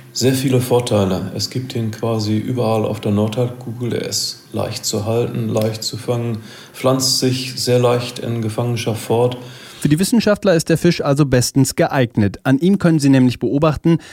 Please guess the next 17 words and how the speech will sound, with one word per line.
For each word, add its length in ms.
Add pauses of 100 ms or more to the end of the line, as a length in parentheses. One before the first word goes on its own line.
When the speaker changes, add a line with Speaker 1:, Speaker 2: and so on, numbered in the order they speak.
(200)
Speaker 2:
wie 200
der 120
Bandwurm 500
Schistocephalus 840
seine 240
Wirte 260
manipuliert. 720 (140)
Dafür 240
betrachten 420
die 80
Forscher 420
als 200
erstes 500
den 220
Lebenszyklus 800
des 120
Bandwurms 540